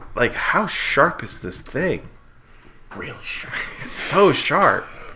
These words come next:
Speaker 2: But remember, Dolph Lundgren still has, like, one more oomph of strength to reach out and try to pull Jean-Claude into the spikes, and, uh, but he just kinda pulls it back.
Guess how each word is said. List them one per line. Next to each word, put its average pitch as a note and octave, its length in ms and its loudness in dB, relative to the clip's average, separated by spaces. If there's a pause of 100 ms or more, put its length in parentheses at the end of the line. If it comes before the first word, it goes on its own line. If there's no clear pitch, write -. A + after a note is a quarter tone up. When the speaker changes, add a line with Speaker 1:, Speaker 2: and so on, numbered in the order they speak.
Speaker 2:
But E3+ 200 10
remember, D3+ 400 4
Dolph C3 240 4
Lundgren B2+ 340 0
still C3 260 0
has, A#2 220 0
like, A2 120 4 (100)
one A2+ 200 2
more A2 460 2
oomph C#3+ 220 -2
of A#2+ 80 -4
strength A#2+ 440 -4
to G#2+ 100 -8
reach G#2+ 280 -4
out F#2+ 240 4
and F#2 80 -12
try G#2+ 200 -2
to G2+ 80 -2
pull A2 340 -2
Jean-Claude G2+ 720 2 (580)
into A#2 280 -6
the G2 80 -10
spikes, - 580 -2
and, F#2+ 320 -4
uh, E2+ 300 -2
but F#2+ 140 -6
he G2+ 120 -8
just F2 180 -10
kinda E2+ 280 -10
pulls - 240 -10
it - 80 -18
back. - 360 -12